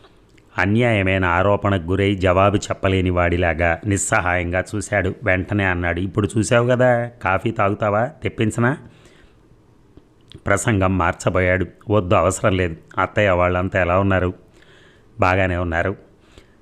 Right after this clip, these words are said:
"రాజు నాకు చెప్పమని ఏం చెప్పలేదా నీకు?" "నేను నిన్ను కలవనని ఖచ్చితంగా చెప్పాను, లేకపోతే ఏదో చెప్పేదే. నా వెనక వెంట వెంట రెండు మూడు సార్లు తిరిగింది." "ఏమో అనుకున్నాను, నువ్వు చాలా కఠినుడివి సుమా,"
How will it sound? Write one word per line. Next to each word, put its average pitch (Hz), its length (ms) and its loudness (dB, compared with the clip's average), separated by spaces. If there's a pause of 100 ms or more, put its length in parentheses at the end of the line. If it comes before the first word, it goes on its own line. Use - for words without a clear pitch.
(140)
"రాజు 101 360 2
నాకు 107 260 2
చెప్పమని 107 520 -2
ఏం 95 60 0
చెప్పలేదా 98 500 -2
నీకు?" 127 400 -4 (1000)
"నేను 117 240 4
నిన్ను 117 260 4
కలవనని 113 520 0
ఖచ్చితంగా 107 540 -2
చెప్పాను, 92 440 -2
లేకపోతే 92 520 -2
ఏదో 101 260 0
చెప్పేదే. 95 640 0 (360)
నా 92 140 2
వెనక 95 300 -2
వెంట 92 300 0
వెంట 107 240 0
రెండు 98 200 2
మూడు 104 140 2
సార్లు 98 280 0
తిరిగింది." 95 500 -2 (1300)
"ఏమో 95 320 2
అనుకున్నాను, 107 520 2
నువ్వు 104 180 0 (120)
చాలా 87 200 0
కఠినుడివి 113 600 0
సుమా," 110 420 -2